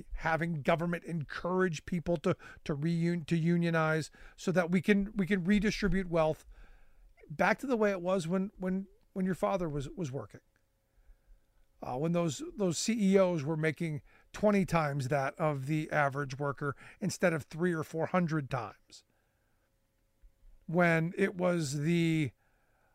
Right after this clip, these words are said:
the wealth, the wealthy and the corporations who were paying taxes instead of the fast food worker and the bus driver. That one income could support a family instead of,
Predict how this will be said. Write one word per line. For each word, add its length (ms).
the 200
wealth, 420
the 120
wealthy 560
and 180
the 140
corporations 800
who 80
were 100
paying 280
taxes 500
instead 460
of 540
the 160
fast 360
food 220
worker 480
and 140
the 40
bus 280
driver. 400
That 200
one 260
income 480
could 160
support 380
a 40
family 420
instead 340
of, 120